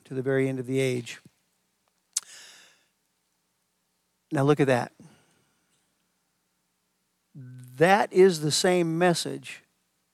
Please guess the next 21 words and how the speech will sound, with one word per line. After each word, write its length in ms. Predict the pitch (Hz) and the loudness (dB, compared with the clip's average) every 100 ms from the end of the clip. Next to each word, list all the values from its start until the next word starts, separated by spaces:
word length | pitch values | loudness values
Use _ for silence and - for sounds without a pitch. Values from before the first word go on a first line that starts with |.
| _ _ - | _ _ -6
Those 260 | 147 175 170 | 2 2 2
are 60 | |
the 100 | 160 | -2
same 540 | - 175 175 175 180 - | 0 4 4 2 -2 -10
verses, 800 | 151 160 175 - 139 131 131 - _ _ _ _ _ _ | -4 2 2 2 -6 -6 -10 -14 _ _ _ _ _ _
but 160 | 156 143 | 6 6
in 460 | 143 143 143 143 - _ _ _ _ _ _ | 6 4 0 -2 -8 _ _ _ _ _ _
the 600 | 160 120 151 143 143 147 | -12 2 6 6 6 2
Won-, 520 | 151 139 139 139 147 - _ _ _ _ _ - | 0 0 2 0 -4 -10 _ _ _ _ _ -4
Wonan 580 | 139 139 160 196 185 - | 0 4 4 4 0 -6
language 760 | - 135 135 127 135 139 135 - | -2 0 0 -2 -4 -4 -8 -10
of 280 | 139 135 123 | -2 -2 -2
Wonmeo. 880 | 127 131 131 139 151 131 120 - 156 _ _ _ _ - | -8 -8 -6 -2 -2 -2 -6 -12 -20 _ _ _ _ -6
Again, 360 | 139 139 135 120 | -2 2 0 2
here's 240 | 156 156 | 0 2
what 140 | 160 | 0
it 60 | 165 | 0
looks 240 | 160 156 | 0 0
like 200 | 165 160 | 0 0
for 200 | - 151 | 0 0
us, 460 | 160 262 - - - | 0 -2 -6 -16 -18